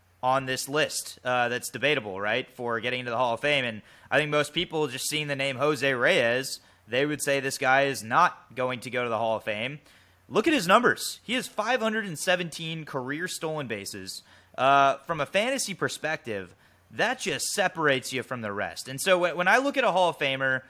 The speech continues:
from a fantasy perspective, right, like, when I, when I consider a guy that's Hall of Fame worthy from fantasy level, Derek, I, eh, this is where our debate kinda comes in. I think where I find value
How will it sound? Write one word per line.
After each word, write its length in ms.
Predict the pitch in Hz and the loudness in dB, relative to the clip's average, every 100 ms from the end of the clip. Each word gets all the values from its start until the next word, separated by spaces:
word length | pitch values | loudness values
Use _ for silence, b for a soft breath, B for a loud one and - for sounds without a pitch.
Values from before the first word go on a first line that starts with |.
| b | b
from 180 | - 143 | -2 0
a 100 | 123 | 0
fantasy 540 | - 170 175 160 - | 0 0 0 -4 -8
perspective, 560 | 110 107 - 95 - 87 | -10 -10 -8 -8 -8 -6
right, 240 | 104 131 | -2 0
like, 160 | 143 135 | 0 0
when 120 | 151 | 2
I, 240 | 156 151 - B B | 2 2 0 B B
when 120 | 147 | 2
I 60 | 185 | 2
consider 360 | 185 - 226 214 | 2 -2 4 4
a 60 | |
guy 220 | 156 170 | 6 4
that's 240 | 170 151 - - | 4 0 -8 -6
Hall 220 | 170 170 | -2 -2
of 40 | 147 | 0
Fame 180 | 160 | -4
worthy 300 | 147 156 147 | 0 -2 -2
from 180 | 135 127 | -4 -8
fantasy 540 | - 143 165 165 160 165 | -4 -4 -2 -6 -4 2
level, 420 | 156 156 160 160 b b b _ _ _ - | 2 2 -4 -6 b b b _ _ _ -4
Derek, 300 | 151 170 160 | 4 6 8
I, 140 | 170 170 | 6 4
eh, 180 | 165 160 147 | 2 -4 -2
this 160 | 170 | -4
is 80 | 165 | 0
where 160 | 160 160 | 6 8
our 160 | 147 | 8
debate 320 | 127 123 175 - | 4 2 2 2
kinda 220 | 151 117 | 0 0
comes 260 | 120 104 | -4 -6
in. 100 | 98 85 b b b _ - | -12 -14 b b b _ 0
I 120 | 131 | 2
think 260 | 151 196 160 | 2 -2 2
where 160 | 160 | 4
I 160 | 147 165 | 6 4
find 340 | 175 180 151 | 4 2 2
value 580 | 123 131 113 104 95 113 | 4 4 4 -2 -6 -10